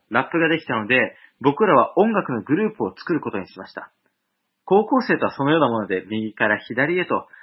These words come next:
やりたいことが変わっていくものです。私たちは学校に通っている間は、その名前で活動しようと考えていました。一年後、兄がバージニア州立大学に進学しました。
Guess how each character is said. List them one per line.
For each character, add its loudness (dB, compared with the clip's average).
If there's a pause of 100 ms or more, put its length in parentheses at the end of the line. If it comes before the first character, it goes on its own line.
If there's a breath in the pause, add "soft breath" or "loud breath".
や 6
り 4
た 4
い 0
こ 0
と 0
が 0
変 2
わ 2
っ -20
て -2
い -4
く -12
も -6
の -10
で -14
す。 -20 (600)
私 2
た -12
ち -8
は 2 (180)
学 2
校 0
に -4
通 -6
っ 0
て -2
い 2
る 4
間 2
は、 0 (120)
そ -4
の 0
名 0
前 -2
で -4
活 -14
動 -2
し -12
よ -2
う -6
と -8 (220)
考 -4
え -2
て -10
い -10
ま -12
し -20
た。 -14 (1700)
一 -2
年 2
後、 -2 (280)
兄 2
が 2
バ 2
ー -2
ジ -6
ニ -2
ア 0
州 -4
立 -6
大 2
学 -4
に -6
進 -6
学 -8
し -12
ま -6
し -16
た。 -12